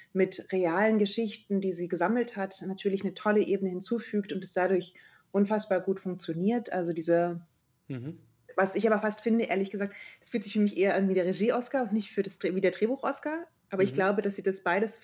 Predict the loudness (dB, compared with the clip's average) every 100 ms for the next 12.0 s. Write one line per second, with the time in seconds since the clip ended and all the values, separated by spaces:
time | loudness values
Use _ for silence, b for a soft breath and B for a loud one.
0 | -12 -4 -2 0 2 0 -2 -6 -4 0
1 | 0 0 0 0 0 0 0 0 0 0
2 | -2 -2 -2 -2 -4 -6 -12 B B B
3 | B B 2 4 4 0 -8 -6 -4 -6
4 | -12 _ _ _ _ _ -8 -2 -2 -2
5 | -8 -6 -4 -2 2 2 2 -2 -8 -8
6 | -6 0 2 0 b b b -10 0 2
7 | 2 -2 -4 -2 0 -2 0 0 2 0
8 | -2 -2 0 0 -2 -8 _ _ _ -10
9 | -6 -6 -6 -4 -2 -2 -4 -2 -4 -4
10 | -8 -8 -6 -4 -4 -8 -10 -6 -4 0
11 | 0 2 0 0 -2 -2 -2 -2 -2 -4